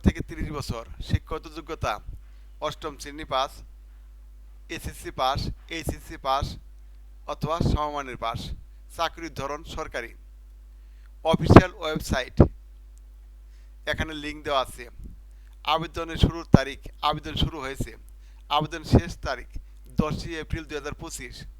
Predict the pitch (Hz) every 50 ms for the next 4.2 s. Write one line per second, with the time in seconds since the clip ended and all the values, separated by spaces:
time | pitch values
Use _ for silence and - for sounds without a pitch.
0 | - - - - - - - - - - - - - 147 151 156 160 160 170 160
1 | 156 151 147 143 131 - 151 151 139 113 104 - - - - - 160 151 156 160
2 | 165 151 135 123 120 - - - - - - - - - - - - - - -
3 | - - - - - - - - - - - - - - - - - - - 147
4 | 160 165 175 175